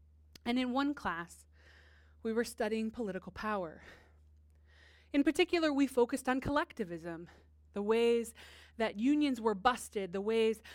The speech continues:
that the powers of domination came to divide and conquer, the ways that class and race were used to keep the masses apart from one another,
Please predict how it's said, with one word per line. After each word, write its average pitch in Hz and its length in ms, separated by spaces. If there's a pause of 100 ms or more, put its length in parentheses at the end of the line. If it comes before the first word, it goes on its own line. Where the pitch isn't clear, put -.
(160)
that 214 420
the 208 120
powers 302 480
of 202 140
domination 233 800
came 247 480 (240)
to 247 80
divide 233 440
and 208 120
conquer, 214 540 (300)
the 262 80
ways 254 360
that - 160
class 277 420
and 202 220
race 262 340
were 220 120
used 269 500 (200)
to - 80
keep - 380 (260)
the 226 160
masses 240 1000 (560)
apart 311 500
from 233 160
one 202 140
another, 185 320